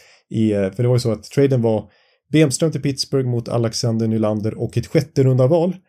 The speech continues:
Val? Säger jag nu. <laughs> Och sjätte runda valet blir ett tredje runda val om Bemström gör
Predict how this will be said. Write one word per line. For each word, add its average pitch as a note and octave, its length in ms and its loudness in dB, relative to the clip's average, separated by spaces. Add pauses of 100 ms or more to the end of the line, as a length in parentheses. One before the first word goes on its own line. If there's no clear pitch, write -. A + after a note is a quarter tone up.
(640)
Val? F#3 300 4 (340)
Säger G#2 120 -4
jag G2 80 -4 (720)
nu. C3+ 80 -4
<laughs> - 0 - (540)
Och C#3 220 0 (360)
sjätte D#3+ 340 2
runda D3 220 4
valet E3+ 360 -2
blir F3 460 2 (120)
ett D3+ 160 -4 (260)
tredje D#3+ 380 2
runda E3+ 240 4
val C3 300 0 (460)
om C#3 380 2 (580)
Bemström D#3 680 2
gör C3 360 0